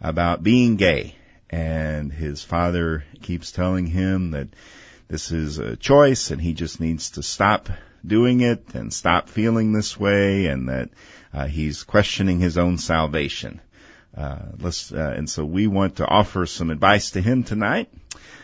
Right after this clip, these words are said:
Uh, first of all, I, I feel for that sixteen-year-old boy. Uh, you know, it's interesting. We see a lot of folks who come through our ministry who, uh,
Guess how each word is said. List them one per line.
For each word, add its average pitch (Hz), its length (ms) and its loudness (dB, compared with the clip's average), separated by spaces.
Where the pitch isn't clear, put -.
Uh, 80 360 2
first 139 340 0
of 95 80 -4
all, 113 260 6
I, 80 300 2
I 82 100 -2
feel 131 300 2
for 101 180 -2
that 95 180 4
sixteen-year-old 95 920 0
boy. 120 380 2
Uh, 76 460 -4
you 87 120 -4
know, 82 120 -2
it's 85 220 -2
interesting. 92 560 0
We 95 160 2
see 98 240 0
a 87 80 2
lot 90 240 6
of 95 80 -4
folks - 400 2
who 87 100 -2
come 87 300 -2
through 87 180 0
our 82 100 2
ministry 90 640 0
who, 80 460 0
uh, 73 220 -2